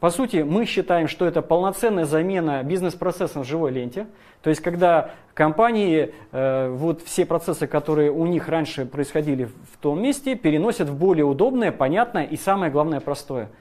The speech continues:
Потому что для, э, обучения сотрудника, который будет работать в бизнес-процессах, требуется от полугода и больше. Для работы в роботах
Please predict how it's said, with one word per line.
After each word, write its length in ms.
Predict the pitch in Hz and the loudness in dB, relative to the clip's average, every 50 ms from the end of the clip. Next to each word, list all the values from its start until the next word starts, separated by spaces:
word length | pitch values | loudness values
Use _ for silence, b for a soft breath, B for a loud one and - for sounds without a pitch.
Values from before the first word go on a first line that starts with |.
| b b b b - | b b b b -4
Потому 220 | 139 156 180 196 | 0 0 0 0
что 180 | 180 - 175 156 | 0 0 -2 0
для, 180 | 147 156 175 | 0 0 0
э, 600 | 180 180 175 147 - 131 143 147 143 139 139 139 - | 0 0 -2 -4 -4 -4 -2 0 2 2 2 2 0
обучения 520 | - 156 160 190 190 - - 208 175 156 143 | 0 0 0 -2 -2 -2 -2 0 0 0 0
сотрудника, 640 | 143 - 151 160 196 202 185 151 143 131 - 135 | -2 -2 -4 -2 -2 -2 0 0 -2 -2 -4 -4
который 340 | 123 - 139 135 165 147 139 | -4 -4 -4 -2 0 0 0
будет 220 | 135 139 143 135 139 | 0 0 -2 0 0
работать 360 | 143 151 147 151 135 131 120 | 0 0 0 0 -2 -2 -4
в 40 | 131 | -4
бизнес-процессах, 800 | 135 127 143 147 143 - - 196 202 - 302 302 - 214 156 | -6 -4 -4 -6 -6 -4 -2 -2 -2 0 -2 -4 -4 -6 -6
требуется 440 | - - 196 226 190 170 156 - 143 | -2 -2 -2 0 0 -2 -2 -2 -4
от 120 | 127 - | -6 -2
полугода 560 | - 156 160 165 160 180 220 196 185 165 B B B B B B - | -2 -2 -2 0 0 0 0 2 0 0 B B B B B B -4
и 100 | 147 147 | -2 -2
больше. 460 | 139 135 143 147 135 - - - 117 107 B B B B B B B - | 2 4 4 2 2 0 -4 -12 -16 -18 B B B B B B B -12
Для 380 | 135 131 127 139 160 185 185 | -10 -6 0 2 4 6 6
работы 800 | 185 202 202 196 220 220 220 220 190 175 170 165 160 156 147 147 143 | 6 4 4 4 2 2 2 4 4 4 6 6 4 4 4 4 2
в 220 | 135 131 127 131 | 2 0 0 2
роботах 560 | 160 233 294 302 302 277 - 233 208 - - | 2 4 4 4 2 2 2 2 2 2 -2